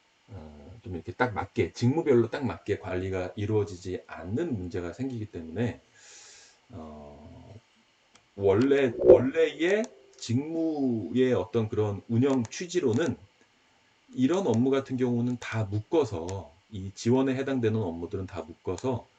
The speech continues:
제일 이제 처음에 신입사원 들어오면 이런 업무들을 먼저 처리를 하는 거죠. 레벨이 좀 낮은 업무들부터, 지원 업무부터. 그리고 경험이 쌓이면 이제 운영 업무를 하다가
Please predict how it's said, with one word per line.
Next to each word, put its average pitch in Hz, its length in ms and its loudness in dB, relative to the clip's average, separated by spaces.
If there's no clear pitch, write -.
제일 135 520 0
이제 104 380 -4
처음에 160 240 -10
신입사원 165 540 0
들어오면 101 500 -2
이런 202 220 2
업무들을 123 680 2
먼저 101 360 0
처리를 175 340 -6
하는 165 240 -10
거죠. 95 340 -4
레벨이 113 320 4
좀 113 120 0
낮은 90 260 0
업무들부터, 90 640 -6
지원 120 280 2
업무부터. 78 560 -10
그리고 156 720 0
경험이 139 420 0
쌓이면 156 800 0
이제 107 140 -2
운영 113 360 2
업무를 98 340 -2
하다가 120 600 -2